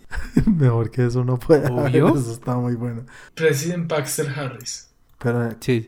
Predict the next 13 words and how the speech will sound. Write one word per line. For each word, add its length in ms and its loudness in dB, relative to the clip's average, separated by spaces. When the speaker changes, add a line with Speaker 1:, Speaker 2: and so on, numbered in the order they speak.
Speaker 1:
como 240 -2
en 80 -4
la 160 -10
tres. 460 0
Speaker 3:
La 200 -6
Speaker 2:
Sí, 120 -14
Speaker 3:
cuatro. 180 4
Speaker 2:
en 100 2
la 140 -2
tres, 220 -4
en 80 -6
la 100 -6
tres. 240 -10